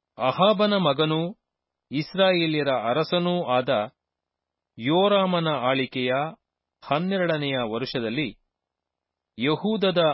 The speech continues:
ಅರಸನಾದ ಯೆಹೋರಾಮನ ಮಗ ಅಹಜ್ಯನು ಅರಸನಾದನು. ಇವನು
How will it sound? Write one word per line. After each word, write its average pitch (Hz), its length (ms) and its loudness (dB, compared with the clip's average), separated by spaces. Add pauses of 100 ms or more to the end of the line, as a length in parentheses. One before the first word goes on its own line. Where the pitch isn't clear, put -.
(140)
ಅರಸನಾದ 131 840 -2 (260)
ಯೆಹೋರಾಮನ 147 760 -2
ಮಗ 113 260 -4 (540)
ಅಹಜ್ಯನು 120 760 -2 (380)
ಅರಸನಾದನು. 117 840 0 (1120)
ಇವನು 120 480 -2